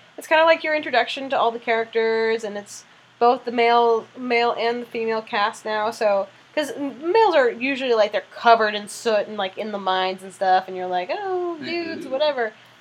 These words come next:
Speaker 1: And then you get to see them kind of, like, interact with the, with the women and, like, be their normal selves, et cetera. Um, and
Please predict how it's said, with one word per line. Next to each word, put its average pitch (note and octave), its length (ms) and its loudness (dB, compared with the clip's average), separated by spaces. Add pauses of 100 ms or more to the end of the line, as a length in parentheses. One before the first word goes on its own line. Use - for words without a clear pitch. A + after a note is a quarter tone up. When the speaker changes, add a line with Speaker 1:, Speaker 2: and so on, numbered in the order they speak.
Speaker 1:
And A#3 140 -4
then A3+ 500 2
you A3 120 -10
get A3+ 160 -4
to - 40 -18
see A3+ 140 -10
them G3 200 -6
kind G3+ 180 -4
of, F#3 60 -6
like, F3 220 -4
interact F3 460 -8
with - 160 -20
the, - 60 -20
with G3 120 -12
the G#3 60 -18
women D#4+ 360 -4
and, G#3+ 120 -10
like, F#3+ 220 -8
be G#3+ 140 -10
their G3 180 -6
normal F3 240 -12
selves, C4 340 0
et A3+ 80 -16
cetera. G#3+ 400 0 (420)
Um, A3 540 2 (500)
and C4 580 0